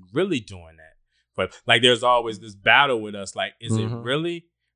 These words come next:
Speaker 1: really, really for him? Like, you can never say definitely. You can say there's a
Speaker 2: Mm-hmm.
Speaker 1: likelihood he's doing it for his family, but a lot of times you're like, "Damn, is it really going down like that?" 'Cause some shit he did was, whoo,
Speaker 2: True.
Speaker 1: shady, especially to Tariq. I mean,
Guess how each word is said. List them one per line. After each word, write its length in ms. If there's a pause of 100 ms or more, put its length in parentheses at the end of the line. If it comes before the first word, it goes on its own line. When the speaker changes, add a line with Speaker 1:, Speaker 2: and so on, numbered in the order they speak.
Speaker 1:
really, 480
really 360
for 160
him? 180
Like, 180
you 80
can 180
never 260
say 220
definitely. 680 (220)
You 120
can 120
say 160
there's 180
a 40
Speaker 2:
Mm-hmm. 100
Speaker 1:
likelihood 540
he's 140
doing 260
it 60
for 140
his 140
family, 260
but 140
a 40
lot 200
of 60
times 240
you're 80
like, 180 (840)
"Damn, 280 (240)
is 140
it 180
really 240
going 280
down 280
like 220
that?" 180 (200)
'Cause 140
some 160
shit 220
he 100
did 220
was, 420 (100)
whoo, 800 (380)
Speaker 2:
True. 220
Speaker 1:
shady, 680
especially 460
to 120
Tariq. 440
I 100
mean, 180